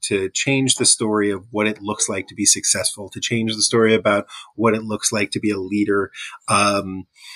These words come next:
you know, what it looks like to be a partner. And I think as we do that, we are modeling in very different ways for our, um,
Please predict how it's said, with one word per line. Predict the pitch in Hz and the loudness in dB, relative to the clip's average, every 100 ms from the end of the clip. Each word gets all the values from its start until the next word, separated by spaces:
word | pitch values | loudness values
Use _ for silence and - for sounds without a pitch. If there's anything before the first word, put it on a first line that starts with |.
| - _ | -20 _
you | 120 | 4
know, | 110 101 | 6 4
what | 92 98 110 | 4 4 2
it | |
looks | 107 107 - | 0 0 0
like | 104 | 2
to | - - | 0 0
be | 110 | -2
a | |
partner. | - - 107 107 98 95 _ _ _ _ - | -2 -4 -4 -2 -8 -10 _ _ _ _ -2
And | 104 107 107 117 | 0 2 0 -2
I | 120 | -2
think | 113 135 120 104 - - - _ _ _ | 2 2 2 0 -14 -20 -20 _ _ _
as | 131 135 143 123 | 0 4 4 4
we | 123 117 | 2 4
do | 131 185 | 2 4
that, | 123 95 98 - - | 4 2 0 -8 -12
we | 117 | -4
are | 113 | -2
modeling | 107 101 107 113 98 87 90 | -2 -2 -2 -2 -4 -8 -10
in | 101 | -12
very | 87 92 107 110 104 | -6 -2 0 2 0
different | 92 90 98 101 | -2 -4 -8 -4
ways | 117 151 95 92 98 - - _ _ _ - - | 0 0 0 -2 -2 -2 -4 _ _ _ -12 -2
for | 131 123 117 113 110 - _ _ - _ _ _ _ | 2 4 6 6 4 -2 _ _ -20 _ _ _ _
our, | 117 110 107 101 101 104 - _ | 0 2 0 0 -2 -4 -8 _
um, | 120 107 104 98 101 101 | -4 -2 -2 -4 -6 -8